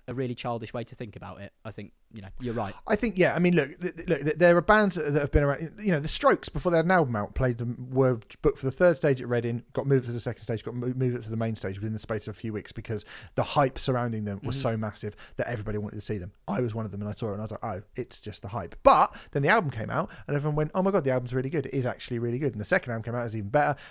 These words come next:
Speaker 2: And now the Strokes headline festivals the world over,
Speaker 1: Yeah.
Speaker 2: and this shit has
Speaker 1: Yeah.
Speaker 2: been forgotten about. That kind of early thing of them being a quote-unquote hype band has completely been forgotten about. And either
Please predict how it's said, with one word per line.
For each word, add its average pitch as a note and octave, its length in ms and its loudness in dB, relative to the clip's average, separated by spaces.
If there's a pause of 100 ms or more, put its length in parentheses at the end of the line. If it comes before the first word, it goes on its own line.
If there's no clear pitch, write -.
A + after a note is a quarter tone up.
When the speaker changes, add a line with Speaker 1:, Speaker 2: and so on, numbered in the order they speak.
Speaker 2:
And D#3 80 -2
now D#3+ 100 4
the D3+ 60 2
Strokes C3+ 320 4
headline A#2 300 -2
festivals G2+ 500 -6
the A2 100 -4
world G2+ 220 -2
over, G2+ 180 -4
Speaker 1:
Yeah. A#2 80 -2
Speaker 2:
and - 80 -6
this G2+ 80 -8
shit - 160 -6
has G2+ 80 -10
Speaker 1:
Yeah. - 40 -20
Speaker 2:
been G2+ 120 -8
forgotten - 300 -8
about. - 260 -8
That A#2 180 -4
kind G#2+ 160 -6
of G2+ 140 -6
early G#2 240 -6
thing G2 300 -8 (480)
of A2 200 -6 (340)
them C3 180 0
being A2+ 240 -4
a A2 100 -6
quote-unquote G#2+ 460 -2
hype - 440 -4 (300)
band F2+ 340 -6 (680)
has - 100 -8
completely A2 320 -6
been G2+ 160 -8
forgotten G#2 320 -4
about. - 240 -10 (540)
And G#3 240 4 (1120)
either D4 560 4